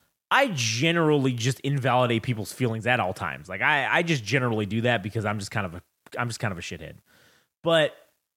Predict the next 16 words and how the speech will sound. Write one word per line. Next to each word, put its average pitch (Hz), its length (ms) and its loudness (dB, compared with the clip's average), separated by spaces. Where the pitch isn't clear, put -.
when 160 120 2
it 156 80 0
comes 190 280 0
to 139 260 -6
Katie 190 720 0
and 110 220 -4
Chloe, 139 640 -2
I've 202 300 2
never 180 300 4
really 143 320 4
been 127 320 2
one 117 220 2
with 113 180 0
my 92 120 -2
feelings. 80 640 -10
I, 202 320 2